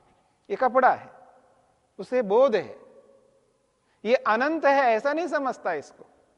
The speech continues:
ये तो कभी ना कभी फटेगा, टूटेगा, जलेगा, राख बन जाएगा,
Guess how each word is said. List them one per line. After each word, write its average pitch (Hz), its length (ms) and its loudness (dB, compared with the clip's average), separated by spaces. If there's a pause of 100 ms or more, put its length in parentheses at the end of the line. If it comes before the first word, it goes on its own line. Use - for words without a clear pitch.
(800)
ये 233 60 -2
तो 277 100 -2
कभी 240 260 2
ना 294 100 -2
कभी 285 260 -2
फटेगा, 254 680 0 (160)
टूटेगा, 240 540 0 (1500)
जलेगा, 214 640 4 (680)
राख 226 300 2
बन 277 320 -2
जाएगा, 240 440 0